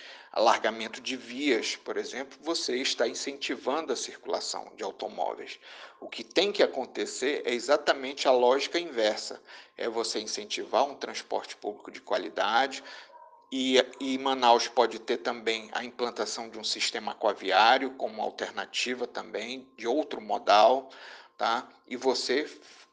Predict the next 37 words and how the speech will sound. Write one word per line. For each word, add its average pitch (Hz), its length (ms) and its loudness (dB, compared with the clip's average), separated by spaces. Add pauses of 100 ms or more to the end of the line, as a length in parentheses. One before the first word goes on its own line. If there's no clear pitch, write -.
criar 127 340 8
essa 147 240 4
intermodalidade. 135 1000 0
Pra 165 180 12
quê? 131 280 -2 (380)
Pra 117 160 2
que - 340 -4
as 113 140 2
pessoas 156 600 0 (260)
não 226 300 2
que - 160 -2
deixem 170 500 8
de 165 120 -6
usar 127 280 2
os 131 120 -2
seus 156 220 -2
carros, - 600 0
não, 147 360 -4 (300)
mas 120 240 -4
que - 80 -6
reduzam 147 760 0 (140)
as - 140 -8
suas 117 220 -2
viagens, 107 540 2 (360)
que - 80 -10
reduzam 135 580 2
o - 60 -10
seu 120 180 -4
tempo 123 480 -8
de 110 140 -8
viagem. 98 560 2 (380)
Ou 113 120 -8
seja, 104 420 -2 (920)
então, 156 260 -2
quando 143 240 -2
você - 320 0
começa 127 760 -2